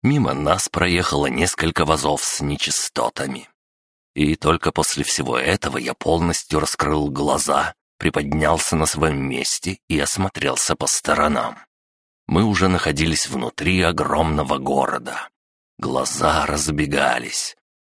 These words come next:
Я почувствовал некий дискомфорт. Мне было неуютно и непривычно находиться среди столь большого количества людей.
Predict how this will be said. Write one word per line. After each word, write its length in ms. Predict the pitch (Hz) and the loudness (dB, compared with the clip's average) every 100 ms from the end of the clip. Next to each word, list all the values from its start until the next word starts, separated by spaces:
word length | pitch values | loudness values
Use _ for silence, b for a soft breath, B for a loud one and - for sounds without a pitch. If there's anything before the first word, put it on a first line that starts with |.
| _ _ | _ _
Я 320 | - 69 67 76 | -4 -2 -2 -2
почувствовал 840 | 107 - 92 - - 98 101 104 | -2 -2 -2 -2 0 2 4 4
некий 400 | 95 85 82 - | 4 2 -2 -4
дискомфорт. 1080 | 67 78 - 95 - - 67 - - - - _ | -2 -2 0 0 0 0 0 -2 -8 -14 -18 _
Мне 260 | - 73 78 | -4 0 0
было 200 | 78 78 | 2 0
неуютно 800 | 76 71 67 67 90 - 87 82 | 0 -2 -2 0 0 0 2 2
и 20 | |
непривычно 720 | 85 87 76 67 80 - 92 | 2 0 -2 -2 -2 0 2
находиться 540 | 92 85 82 82 - - | 2 2 0 -2 -2 -4
среди 340 | - 76 69 | -2 -2 -2
столь 340 | 67 - 82 85 | -2 0 0 0
большого 500 | 78 - - 82 82 | 0 0 0 0 2
количества 640 | 76 80 78 - - 73 | 0 0 0 -2 -2 0
людей. 540 | 78 73 71 60 - | 0 0 -4 -6 -12